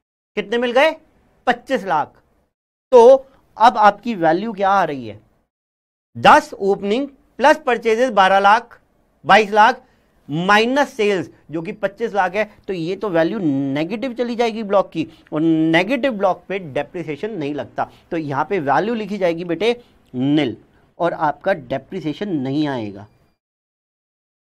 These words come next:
सर, यहाँ पे पांच बिल्डिंग बची हुई हैं अभी तक, बेटे, पांच बची हुई हैं, तब भी डेप्रिसिएशन नहीं लगेगा, क्योंकि समझो, इस बैग में, इस बैग में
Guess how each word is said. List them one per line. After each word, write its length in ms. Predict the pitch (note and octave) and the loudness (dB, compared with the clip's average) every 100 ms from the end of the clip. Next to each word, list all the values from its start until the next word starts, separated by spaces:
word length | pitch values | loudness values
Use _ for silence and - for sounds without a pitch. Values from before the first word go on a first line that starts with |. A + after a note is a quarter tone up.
| _ | _
सर, 140 | A#3 D#4+ | 4 6
यहाँ 200 | B3 A#3 | 4 2
पे 120 | D#4+ | 0
पांच 420 | E4 C4 C#4 F4 | 2 4 6 6
बिल्डिंग 340 | E4 F4 E4+ | 2 2 2
बची 200 | E4 B3+ | 0 2
हुई 120 | E4 E4 | 0 2
हैं 80 | |
अभी 180 | E4+ E4+ | 0 0
तक, 240 | E4 D#4+ - _ _ _ _ _ C#3+ | 2 0 -2 _ _ _ _ _ -4
बेटे, 240 | G3+ D#4 | 0 0
पांच 460 | D#4+ - A#3+ D#4 D#4 | 0 2 4 4 4
बची 300 | C#4+ C#4+ C4+ | 0 0 -4
हुई 140 | C#4 | -2
हैं, 120 | E4 C4 _ | -2 -4 _
तब 220 | B3 G#3 G3 | 0 0 -2
भी 140 | D#4 | -4
डेप्रिसिएशन 760 | G#3+ D#3+ G3 G3 A#3+ A#3+ B3 C4+ | -2 0 0 0 -4 -4 -4 -6
नहीं 220 | G3+ A3 | -4 -4
लगेगा, 360 | A3+ A3+ A3+ D4 - _ - | -4 -2 0 0 -2 _ -2
क्योंकि 440 | B3+ A3 D#4+ G#3 - _ - | -2 2 0 0 -6 _ 4
समझो, 580 | B3 C4 D#4+ D4 - - _ _ _ | 4 6 8 6 6 -4 _ _ _
इस 320 | C4+ E4 - F#3 | -2 0 -2 -2
बैग 440 | F3 G#3+ A3 A3 | 2 4 4 0
में, 480 | A3 G#3 G#3 B3+ D4 - - | -4 -2 -2 -2 -4 -8 -8
इस 220 | C#4 D#4+ C4 | -4 -2 0
बैग 320 | A3 A3 A3+ | 4 4 2
में 140 | C4 | -2